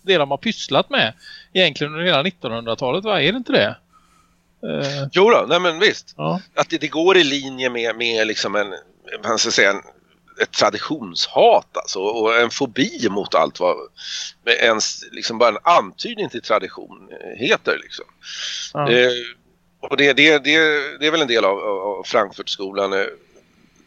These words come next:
Speaker 2: deras, eh, syn på estetik. Det var den här Adorno som sa någonting, det där med "All beauty has to be purged", var ett citat från honom, va?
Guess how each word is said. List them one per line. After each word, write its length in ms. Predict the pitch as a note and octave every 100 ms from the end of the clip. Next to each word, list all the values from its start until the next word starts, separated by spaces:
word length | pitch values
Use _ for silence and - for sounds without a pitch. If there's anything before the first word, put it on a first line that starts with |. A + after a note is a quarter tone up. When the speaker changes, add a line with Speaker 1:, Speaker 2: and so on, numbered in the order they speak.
| _ _ _ - -
Speaker 2:
deras, 440 | A#2+ G#2 G#2 -
eh, 100 | A#2
syn 320 | G#2 - G#2 G2+
på 280 | G#2 F#2+ - -
estetik. 720 | A2+ - G#2+ - A#2+ B2+ - -
Det 60 |
var 140 | G#2 A2+
den 80 | G#2+
här 240 | G#2+ G2+ _ - - - - - - _ _ _ _ _ _ _ _ _ -
Adorno 680 | A2+ A2 A#2+ D3+ D3+ D3+
som 180 | C3+ C#3
sa 140 | - B2
någonting, 400 | A#2 A2 A2+ G#2+
det 60 |
där 160 | G#2+ G#2+
med 300 | G#2+ G#2 F#2+ - - _ _ _ _ _ _ - _ _ _ _ _ _ _ _ _ _ _ - A2+ A2
"All 100 | G#2+
beauty 380 | G#2 G#2+ - G2+
has 180 | G#2+
to 80 | -
be 100 | A2
purged", 600 | - D3+ F#3 F#2 - -
var 100 | F#2+
ett 80 | F#2+
citat 400 | G2 - F#2 -
från 100 | F#2
honom, 260 | F#2 D#2+ D#2+
va? 160 | D#2